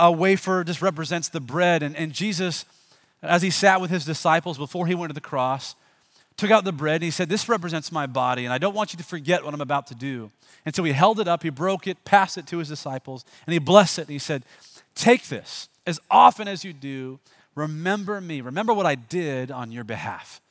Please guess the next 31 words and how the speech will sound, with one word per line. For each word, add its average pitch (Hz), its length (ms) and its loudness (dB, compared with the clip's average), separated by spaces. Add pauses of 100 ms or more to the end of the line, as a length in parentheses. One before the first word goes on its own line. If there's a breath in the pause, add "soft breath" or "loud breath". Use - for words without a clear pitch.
(180)
In 143 60 -10
fact, 135 260 0
that's 175 340 0
why 143 320 -6
he's 123 380 -10
worthy 117 400 -14
of 101 100 -14
our 101 100 -12
worship. 101 420 -16 (380 soft breath)
Would 139 100 -6
you 156 100 -2
right 175 220 2
now, 165 320 -2
right 151 180 -2
where 160 80 -14
you're 160 80 -8
sitting, 139 360 -10
wherever 135 200 -10
you're 160 60 -8
joining 127 340 -8
us, 113 220 -12
if 131 80 -16
you 131 60 -14
can, 101 400 -10 (420 soft breath)
take 170 220 -4
this 160 180 -6
bread 117 480 -8 (320 soft breath)
and 123 100 -12
remember 127 380 -8
Jesus' 104 560 -14
body. - 260 -18